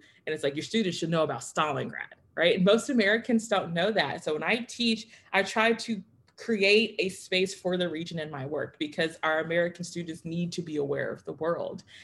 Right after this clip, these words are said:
And that's kind of how I approach it. And now I have students, like, in my community college, who wanna know more about Russia.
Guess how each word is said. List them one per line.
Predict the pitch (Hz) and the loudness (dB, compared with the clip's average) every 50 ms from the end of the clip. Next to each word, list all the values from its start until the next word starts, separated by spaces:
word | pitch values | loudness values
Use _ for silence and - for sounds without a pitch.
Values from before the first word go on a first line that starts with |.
| - _ | -10 _
And | 160 160 | 0 0
that's | 156 185 - | 0 0 0
kind | - 190 175 | 0 0 0
of | 170 | 0
how | 170 180 170 165 | 0 0 0 0
I | 160 156 147 | 0 0 -2
approach | 147 143 - - 233 247 - - | -4 -2 0 0 0 0 2 0
it. | 190 165 - - - - - - _ _ | -2 -2 -2 -6 -12 -20 -20 -20 _ _
And | - 190 185 185 185 | 4 6 6 6 6
now | 180 185 202 220 208 | 6 6 6 6 6
I | 196 | 6
have | 214 202 196 190 | 4 4 2 2
students, | - - 180 175 175 196 202 214 208 - - | -2 -2 0 2 2 2 0 0 -4 -4 0
like, | - 156 156 | 0 0 2
in | 165 165 | 0 -2
my | 165 175 | -2 -2
community | 175 202 214 254 277 277 | 0 2 2 2 2 0
college, | - 214 185 180 | 2 2 2 2
who | - 196 | 2 2
wanna | 180 160 165 | 2 2 2
know | 170 170 165 | 0 0 0
more | 165 160 | 0 0
about | 156 156 156 - | 0 0 -2 0
Russia. | - 147 123 - - - - | 0 -2 -2 -2 -6 -10 -10